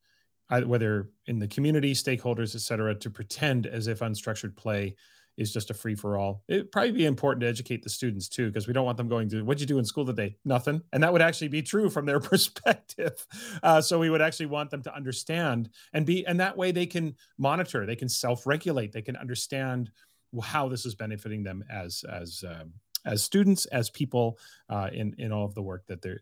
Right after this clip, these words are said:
they're doing in school, and, and also how they develop, uh, as, as a child into adolescence, et cetera. So, Eric, we've got two questions left as we finish up. These are questions I ask everyone who comes on the podcast. The first one, you can take this in any direction you want to,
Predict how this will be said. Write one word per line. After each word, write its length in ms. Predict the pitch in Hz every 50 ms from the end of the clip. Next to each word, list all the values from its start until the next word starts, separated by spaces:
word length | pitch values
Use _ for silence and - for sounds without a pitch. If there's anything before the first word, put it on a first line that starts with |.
| _ _
they're 160 | 107 95 87
doing 360 | 87 95 104 98 95 95 92
in 100 | 87 85
school, 340 | - - - - 90 90 92 -
and, 180 | 107 113 117 - -
and 100 | - 156
also 220 | 165 180 175 - 156
how 120 | 151 156
they 100 | 160 160
develop, 440 | 143 147 135 147 143 127 - - _ -
uh, 160 | 123 120 - -
as, 220 | 120 117 110 104
as 220 | - - 113 107 117
a 40 | 110
child 400 | - - 127 127 127 127 127 127
into 220 | - 110 110 117
adolescence, 580 | 113 107 107 104 107 104 - 104 95 - - - _ _ _ _ _ -
et 120 | 90 90
cetera. 300 | - - 78 67 67 67 -
So, 260 | - - 107 92 98 - - - - - -
Eric, 240 | 180 196 202 196 196
we've 120 | 185 170
got 200 | - 185 185 -
two 120 | - 214 208
questions 380 | - 180 165 - 175 151 127
left 240 | 147 143 143 - -
as 100 | 131 131
we 80 | 135 123
finish 300 | - 143 131 127 107 -
up. 180 | 123 120 -
These 140 | - 110 98
are 80 | 120 110
questions 360 | - 127 120 - 127 113 117
I 80 | 113
ask 220 | 113 113 110 - -
everyone 280 | 107 113 110 113 110
who 40 | 107
comes 220 | 104 - 110 101 107
on 80 | 104
the 80 | 101 98
podcast. 600 | - 165 180 170 - 170 160 156 156 - - -
The 60 | 113
first 260 | - 135 123 - -
one, 280 | 131 131 131 127 127 - - - _ -
you 80 | 104 104
can 100 | 123 110
take 200 | - 123 120 113
this 160 | 120 113 -
in 100 | - -
any 180 | - 135 139 135
direction 440 | 117 120 117 117 113 - - 113 104
you 100 | 104 107
want 220 | 120 120 120 120
to, 280 | - - 117 113 110